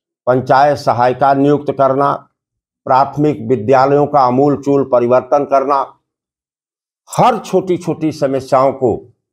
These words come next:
लेकर के सरकार ने उसका निराकरण करना और यह विश्वास पैदा करना कि आने वाले जो है, दो हज़ार सैंतालीस तक हम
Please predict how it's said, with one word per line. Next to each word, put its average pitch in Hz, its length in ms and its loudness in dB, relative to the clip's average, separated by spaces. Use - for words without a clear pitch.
लेकर 160 480 4
के 147 200 -2
सरकार 131 520 0
ने 120 340 -4
उसका 135 380 -2
निराकरण 131 580 2
करना 135 560 -2
और 170 540 2
यह 135 160 0
विश्वास 143 680 -2
पैदा 135 260 0
करना 117 400 -2
कि 120 200 -4
आने 131 380 2
वाले 143 360 2
जो 131 140 4
है, 143 560 0
दो 147 260 0
हज़ार 139 340 0
सैंतालीस 131 600 -2
तक - 380 -4
हम 170 440 -2